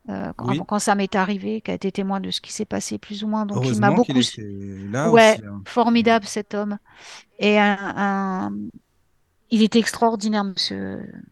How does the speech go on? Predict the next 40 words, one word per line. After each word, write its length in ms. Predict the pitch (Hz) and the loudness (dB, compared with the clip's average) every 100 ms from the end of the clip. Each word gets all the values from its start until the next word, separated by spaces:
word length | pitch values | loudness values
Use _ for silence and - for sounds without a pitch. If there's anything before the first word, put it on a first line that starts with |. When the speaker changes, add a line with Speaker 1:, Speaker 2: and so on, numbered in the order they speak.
| _ _ - | _ _ 0
Speaker 1:
Ah, 260 | 220 226 214 | 4 6 4
je 120 | 185 | 0
l'a-, 160 | 190 | -2
j'adorais 420 | 190 196 208 208 208 | -2 -2 -2 -4 -4
cet 120 | - | -4
homme-là. 260 | 202 202 - - - | -4 -4 -8 -16 -4
Et 100 | 196 | 4
même 180 | 214 226 | 6 6
mon, 160 | 208 202 | 6 2
mon 240 | 190 196 | -2 -4
collègue 360 | 190 208 208 190 | -2 2 2 0
était 160 | 175 190 | -4 -6
extraordinaire, 680 | - - 190 202 208 214 | -8 -6 -8 -6 -6 -6
François. 440 | - 196 - 208 214 - - - - - | -6 -10 -6 -8 -8 -14 -14 -14 -14 -4
Et 180 | 185 208 | 4 4
donc, 320 | 190 226 220 | 4 2 2
euh, 600 | 220 208 208 196 208 190 - _ | 2 2 0 -2 -6 -6 -10 _
il 160 | 220 214 | -2 2
m'a, 340 | 214 196 196 202 - - | 4 4 4 0 -6 -2
il 140 | 220 | 4
a 80 | 220 | 4
fait 140 | - 254 | 6 4
en 100 | 247 | 4
sorte 320 | - 262 247 | 2 2 0
que 100 | - | -4
je 100 | 214 | -4
puisse, 380 | 220 - 226 - | -4 -6 -6 -2
euh, 480 | 208 208 214 214 202 - | 0 0 0 -2 -4 -6
avoir 440 | - 208 220 220 | 0 2 2 2
des 180 | 208 214 | 2 0
rémunérations 840 | 220 214 226 220 220 - - 220 214 _ _ _ _ - | 2 4 4 4 0 0 -6 -8 -12 _ _ _ _ -8
pendant 220 | 208 208 185 | -4 -2 0
Speaker 2:
Ah 80 | 156 | 2
oui, 120 | 160 | 2
Speaker 1:
quelque 60 | |
temps. 140 | 156 214 | 2 2
Donc, 260 | 127 123 | 0 0
Speaker 2:
d'accord. 160 | 214 - | -2 2
Speaker 1:
euh, 20 | |
oui. 220 | 233 226 | 4 4